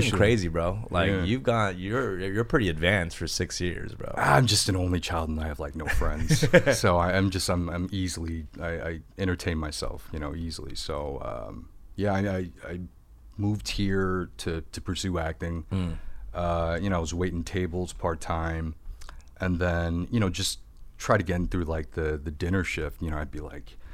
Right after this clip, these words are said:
Speaker 1: you know, uh, pouring down coffee. And so by the time my shift was over and I was home, I was all hyped up and I needed
Speaker 2: Right.
Speaker 1: something to do to calm me down. So, you know, I would just sketch or I would paint.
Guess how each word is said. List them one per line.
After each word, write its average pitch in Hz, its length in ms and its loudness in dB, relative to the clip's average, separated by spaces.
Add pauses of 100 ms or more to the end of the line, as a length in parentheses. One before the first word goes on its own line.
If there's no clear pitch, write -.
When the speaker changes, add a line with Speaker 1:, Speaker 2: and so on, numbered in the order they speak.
(460)
Speaker 1:
you 82 100 -8
know, 65 200 -8 (540)
uh, - 60 -14 (460)
pouring 85 420 0
down 76 260 -4
coffee. 76 520 -2
And 78 200 -6
so 82 180 -2
by 80 100 -2
the 80 100 -4
time 87 220 0
my 80 60 -2
shift - 240 -6
was 71 140 -10
over 82 220 -4
and 73 100 -6
I 71 40 -6
was 71 140 -8
home, 80 400 -4 (440)
I 80 60 -2
was 80 100 -2
all 80 140 -2
hyped 80 300 -4
up 87 320 -2 (140)
and 82 120 -4
I 82 60 -4
needed 82 140 0
Speaker 2:
Right. 80 160 -2
Speaker 1:
something 78 220 -4
to 73 60 -6
do 87 360 -4
to 76 80 -8
calm 80 240 -4
me 78 80 -6
down. 80 420 -4
So, 76 300 -4
you 87 100 -4
know, 78 100 -4
I - 20 -6
would 76 140 -10
just - 180 -8
sketch 104 400 0
or 80 60 -2
I 73 40 -4
would 73 140 -12
paint. 87 340 -4